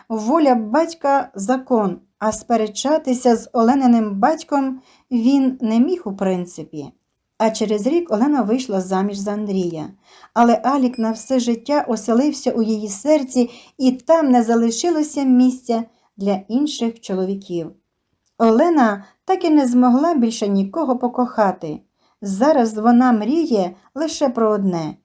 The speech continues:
усиновити хлопчика-сироту, але щоб обов'язково був схожий на її Хамідулу,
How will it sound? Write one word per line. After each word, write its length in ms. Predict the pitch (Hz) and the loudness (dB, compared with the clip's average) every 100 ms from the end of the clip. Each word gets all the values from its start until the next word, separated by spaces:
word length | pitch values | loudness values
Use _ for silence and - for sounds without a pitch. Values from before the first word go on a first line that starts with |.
| _ - | _ -10
усиновити 640 | 208 262 254 339 349 302 | -2 2 4 2 0 -2
хлопчика-сироту, 1400 | - 247 285 302 - 254 240 226 214 196 196 330 311 - - - - | 0 0 0 -2 -6 -4 -4 -4 -2 -2 -2 -2 -2 -4 -14 -6 2
але 220 | 240 247 | 2 2
щоб 280 | - 254 - | 0 -8 -4
обов'язково 880 | 226 233 220 214 202 - 330 269 | 0 0 0 -6 -8 -8 -4 -2
був 260 | 226 214 196 | -2 -4 -8
схожий 640 | - - 302 330 226 190 _ _ - | -12 -4 -2 0 0 0 _ _ -8
на 140 | 214 | -4
її 580 | 208 202 202 240 302 302 _ _ | -2 0 0 2 2 0 _ _
Хамідулу, 800 | - 349 233 190 175 165 160 | -4 2 2 2 0 0 -4